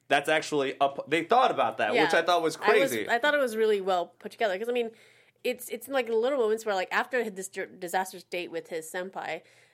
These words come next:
Speaker 2: he's kind of, like, reading the journal that, like,
Speaker 1: Mm-hmm.
Speaker 2: she's left for him. He's like, "Oh, I'm really excited about seeing the comets tonight," and whatever. And he's kind of like,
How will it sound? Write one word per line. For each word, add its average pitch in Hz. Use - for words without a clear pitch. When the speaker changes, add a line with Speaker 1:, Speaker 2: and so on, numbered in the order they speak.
Speaker 2:
he's 214
kind 208
of, 190
like, 180
reading 190
the 175
journal 175
that, 165
like, 107
Speaker 1:
Mm-hmm. 170
Speaker 2:
she's 190
left 196
for 175
him. 175
He's 190
like, 196
"Oh, 233
I'm 214
really 202
excited 180
about 175
seeing 175
the 202
comets 220
tonight," 175
and 165
whatever. 160
And 175
he's 220
kind 247
of 247
like, 170